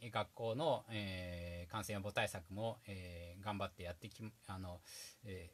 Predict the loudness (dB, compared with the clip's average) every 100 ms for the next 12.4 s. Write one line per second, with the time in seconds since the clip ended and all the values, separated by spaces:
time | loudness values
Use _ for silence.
0 | -16 -6 -2 4 4 6 4 6 4 4
1 | 0 -2 0 0 2 2 2 0 0 4
2 | 4 4 0 4 8 8 6 4 2 -6
3 | -8 -8 -10 -10 -6 -4 -4 -8 -8 -2
4 | -2 -2 -8 -4 -4 -4 -6 -2 -2 -2
5 | -2 -2 -2 -6 0 2 2 2 0 -2
6 | -4 -10 -6 -6 -6 -4 -2 0 0 2
7 | 2 0 -6 -10 -10 -8 -6 -4 -4 -6
8 | -6 -8 -6 -6 -6 -12 -20 -20 -6 2
9 | 4 6 6 8 8 10 10 10 6 -18
10 | -20 -20 -20 -20 -20 -16 2 6 6 6
11 | 4 6 6 8 8 6 -14 -4 0 0
12 | 2 0 -2